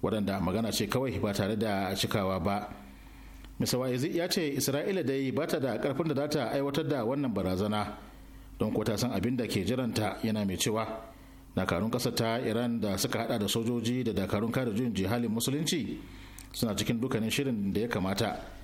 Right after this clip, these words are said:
wajen kare ƙasar daga dukkanin wata barazana.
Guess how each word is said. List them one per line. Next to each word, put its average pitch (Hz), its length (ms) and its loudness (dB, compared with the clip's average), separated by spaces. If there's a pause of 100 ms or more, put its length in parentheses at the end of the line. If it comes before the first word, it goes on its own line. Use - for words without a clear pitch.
(280)
wajen 104 320 2
kare 107 280 0
ƙasar 120 480 0
daga 98 420 2
dukkanin 117 540 2
wata 104 380 2
barazana. 92 680 2